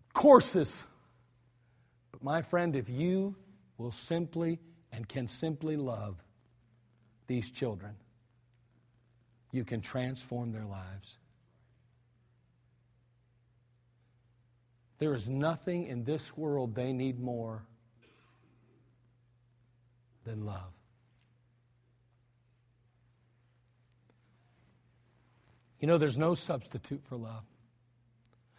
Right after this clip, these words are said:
There's no substitute for concern. There's no substitute for a heart broken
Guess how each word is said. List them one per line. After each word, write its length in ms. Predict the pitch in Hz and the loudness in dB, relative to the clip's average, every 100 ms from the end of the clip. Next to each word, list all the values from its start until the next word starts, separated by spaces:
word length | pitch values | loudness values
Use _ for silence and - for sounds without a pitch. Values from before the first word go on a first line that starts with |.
| - | -2
There's 200 | 165 139 | 0 4
no 160 | 190 208 | 6 6
substitute 720 | - 208 170 - 139 190 143 | 6 4 4 0 -2 -2 -2
for 100 | 147 | -8
concern. 680 | - 139 - 143 139 123 113 - - _ _ _ _ - - | -6 -8 -6 -6 -4 -4 -8 -12 -20 _ _ _ _ -4 4
There's 160 | 202 | 8
no 180 | 196 254 | 10 10
substitute 760 | - 240 226 - 214 240 247 185 | 10 8 8 6 2 6 4 8
for 140 | 202 | 10
a 80 | 190 | 12
heart 360 | 165 247 190 147 | 12 10 8 6
broken 480 | 214 233 233 240 | 10 10 8 2